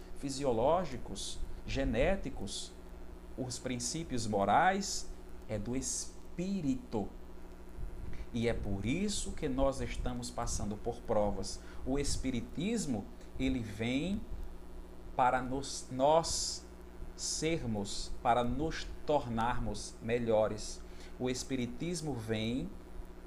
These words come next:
para o progresso da humanidade por completa. Aí a pessoa diz, "Por quê?" Porque o espiritismo nos convida a evoluirmos moralmente. E um espírito que evolui moralmente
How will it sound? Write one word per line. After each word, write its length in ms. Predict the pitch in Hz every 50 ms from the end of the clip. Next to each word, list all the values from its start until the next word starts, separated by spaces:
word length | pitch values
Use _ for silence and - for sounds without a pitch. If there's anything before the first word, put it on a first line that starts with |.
| - - -
para 260 | 131 123 120 117 117
o 100 | 123 120 120 - -
progresso 880 | 131 139 139 127 110 107 113 110 120 135 156 175 170 - - - 170 139
da 200 | 135 123 113 110
humanidade 1120 | 110 107 104 104 104 110 131 165 185 196 190 170 135 107 107 104 104 107 104 110 113 110 - - - -
por 180 | - 165 175 165 - -
completa. 600 | - 156 156 165 160 - - - - 95 - - - - - - - - - - - - - - - - - - - - - - -
Aí 160 | 113 123 123
a 60 | 123
pessoa 440 | 120 123 120 117 - - 127 120 117
diz, 300 | 110 110 110 110 - -
"Por 320 | - - 185 190 185 -
quê?" 320 | - - 175 139 113 101 - - - - - - - - - - -
Porque 360 | - 120 127 - - - 120
o 60 | 113 113
espiritismo 920 | 113 - - - 110 107 107 104 101 - - 135 147 151 147 135 127 120
nos 220 | 120 120 120 -
convida 640 | - 113 110 101 101 110 123 147 151 147 156 156 151 - - - - - -
a 160 | - 110 107
evoluirmos 1040 | 117 123 117 110 120 117 117 113 107 107 110 127 147 160 151 151 151 156 147 - 117
moralmente. 800 | 113 117 120 117 120 120 123 123 110 98 98 - - - - - - - - - - - - - - - - -
E 100 | 113 110
um 100 | 107 110
espírito 540 | 107 104 - - - 156 165 175 175 - 151
que 200 | - - 139 135
evolui 460 | 131 123 127 123 120 120 139 147 147
moralmente 760 | 135 131 123 110 110 101 104 113 135 151 170 170 - - -